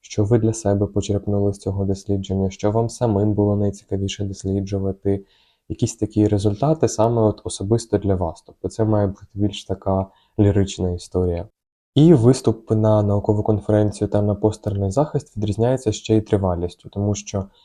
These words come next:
на постерному захисті є обмеження в три хвилини,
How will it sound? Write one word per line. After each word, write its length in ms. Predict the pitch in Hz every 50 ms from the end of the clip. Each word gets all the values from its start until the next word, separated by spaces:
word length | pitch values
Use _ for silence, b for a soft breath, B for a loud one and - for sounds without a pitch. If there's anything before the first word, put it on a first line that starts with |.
| b b b -
на 120 | 101 104 98
постерному 640 | - 113 110 107 - - 107 104 101 98 98 95
захисті 440 | 98 98 95 - 101 - - 104 101
є 100 | 101 98
обмеження 520 | 98 95 101 101 98 98 - 95 95 98
в 80 | 95 -
три 180 | - - 98
хвилини, 640 | 95 - - 95 92 98 113 147 180 190 185 185 185